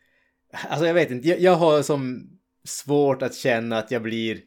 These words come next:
emotionellt indragen när allting är extremt fokuserat på en karaktär. Samtidigt så är det ju lite grann det som är den här filmen. Det handlar ju verkligen om hans, eh,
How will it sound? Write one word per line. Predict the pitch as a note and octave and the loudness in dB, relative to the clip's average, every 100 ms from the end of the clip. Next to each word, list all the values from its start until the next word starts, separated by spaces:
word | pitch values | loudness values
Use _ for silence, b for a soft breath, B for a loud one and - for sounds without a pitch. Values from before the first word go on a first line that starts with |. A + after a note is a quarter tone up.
| b b b b b - | b b b b b -4
emotionellt | C#3 C#3+ - C3+ C3 B2+ - | -2 -2 -2 -2 0 -2 -4
indragen | - D3 B2+ A#2 C3+ C#3 B2+ G2+ F#2+ | -6 -4 -4 0 4 4 2 -2 -6
när | G#2+ A#2+ | -6 -6
allting | A#2+ B2 B2 B2 G#2+ | -2 -2 -2 -6 -4
är | G#2+ | -2
extremt | G#2 - - A#2+ A#2 G#2+ G2+ | -2 -8 -10 -4 -2 -4 -8
fokuserat | A#2 G2+ G2+ - G2 F#2+ F#2+ | -14 -12 -12 -8 -6 -6 -8
på | - - | -12 -12
en | G2 | -10
karaktär. | F#2 G2+ F#2+ - B2+ E2 F2 - | -6 -6 -6 -4 -4 -4 -8 -6
Samtidigt | - D3 C3+ D#3+ C3+ - | -2 -2 0 -4 -4 -4
så | |
är | A#2+ | -4
det | A#2 | -4
ju | A2+ | -6
lite | A#2+ A#2 | -6 -4
grann | A2+ A2+ | -4 -4
det | B2 A#2 | -2 -2
som | A2 G#2+ | -4 -6
är | G#2 G#2 | -6 -6
den | G2+ | -4
här | G2+ | -8
filmen. | - C3 G2 F#2 | -4 -4 -4 -6
Det | G2+ | -6
handlar | A2+ A#2+ | -6 -6
ju | A#2+ | -6
verkligen | G#2 G2 - G#2 | -6 -6 -8 -10
om | F#2+ | -10
hans, | F2+ G2 F#2 - - | -10 -10 -12 -14 -12
eh, | F2+ | -10